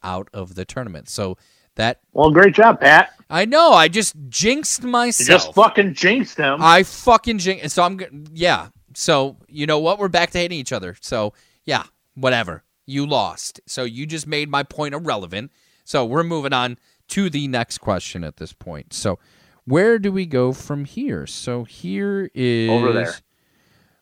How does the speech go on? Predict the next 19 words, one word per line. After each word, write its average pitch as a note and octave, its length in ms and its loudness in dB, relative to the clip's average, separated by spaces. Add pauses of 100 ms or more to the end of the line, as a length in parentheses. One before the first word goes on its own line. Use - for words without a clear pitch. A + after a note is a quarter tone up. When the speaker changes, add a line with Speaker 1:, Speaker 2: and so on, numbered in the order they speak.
(360)
Speaker 1:
You E3+ 320 -4
know, G3 240 -2
they E3 320 2
asked G#3+ 420 -6
for G3 320 -2
top C#3 520 -4
three, F2 320 -8
but G2+ 160 -6
I'm D3+ 160 -6
just D3 180 -10
gonna B2+ 260 -10
ask G#2+ 480 -6 (560)
for, F#2 440 -8
for D3+ 260 0
one G#2+ 560 0
from F2+ 540 -8 (520)
at G#2+ 200 -4
this F2+ 180 -8
point. B1 320 -16